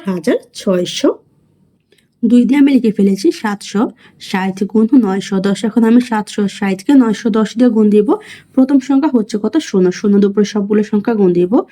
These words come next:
শূন্য, শূন্য, ছয়, শূন্য, শূন্য, সাথে শূন্য, শূন্য, শূন্য হচ্ছে শূন্য, বসাবো।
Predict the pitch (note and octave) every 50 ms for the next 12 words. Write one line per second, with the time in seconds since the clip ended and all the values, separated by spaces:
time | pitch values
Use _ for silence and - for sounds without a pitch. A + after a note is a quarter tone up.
0 | - - - - - - - - A3 G#3 G3+ G3 G3+ G#3 - - G#3 F#3 F#3 A3+
1 | D#4 D4+ - - G#3+ G#3+ A3 - - A#3+ A3+ A#3+ B3+ B3+ - - G3 G3 F3+ A#3
2 | F#4 - - G3 F#3 F3+ F3+ - - F#3 F#3 F#3+ F#3+ - - - F#3 F3+ G3+ C#4+
3 | F#4 - - - - _ _ - - A3+ A3 G#3+ - A#3+ B3 - G3+ F#3 F#3+ G3
4 | G3 G3+ G3 G3 - G#3 G#3 D4